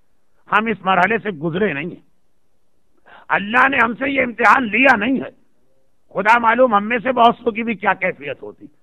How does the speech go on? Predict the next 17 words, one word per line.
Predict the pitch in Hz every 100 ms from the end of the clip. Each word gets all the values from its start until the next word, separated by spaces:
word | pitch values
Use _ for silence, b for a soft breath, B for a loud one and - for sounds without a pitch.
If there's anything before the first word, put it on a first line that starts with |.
| _ _ _ b
लेकिन | 156 214 240
मुख्तार | 240 - - 226 262 285
के | 277 254
जमाने | 220 220 233 269 285
में | 277 214 - _ _ _ -
चाहे | 202 226
हम | 269 240
सर | - 220
पकड़ | 208 220 262
के | 254
बैठ | 247 254 262
जाएं, | 262 285 349 - _ _ _ _ _ _ _ -
चाहे | 202 208 226
हम | 262 262 240
एक | 202
मरतबा | 226 226 254 269
इस | 269